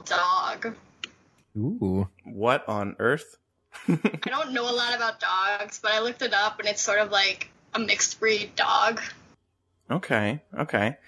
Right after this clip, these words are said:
Speaker 3: And then finally, what is your fir-, favorite Bertie Bott Every Flavor bean?
Speaker 1: I wanna say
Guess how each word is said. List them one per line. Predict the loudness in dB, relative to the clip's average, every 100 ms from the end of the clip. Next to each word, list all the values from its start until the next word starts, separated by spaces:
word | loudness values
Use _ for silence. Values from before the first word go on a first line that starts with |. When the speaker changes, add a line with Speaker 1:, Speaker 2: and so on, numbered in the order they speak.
| -20 -6
Speaker 3:
And | -2 0
then | 0 0 -2
finally, | -4 -2 0 2 2 2
what | 2 0
is | 0
your | -2
fir-, | 0 2 2 0 0
favorite | 2 4 0 2
Bertie | 2 2
Bott | 2 2 4
Every | 2 2
Flavor | 2 2 2
bean? | 0 -2 -4 _ _ _ _ _
Speaker 1:
I | -4
wanna | 2 2 2
say | 2 2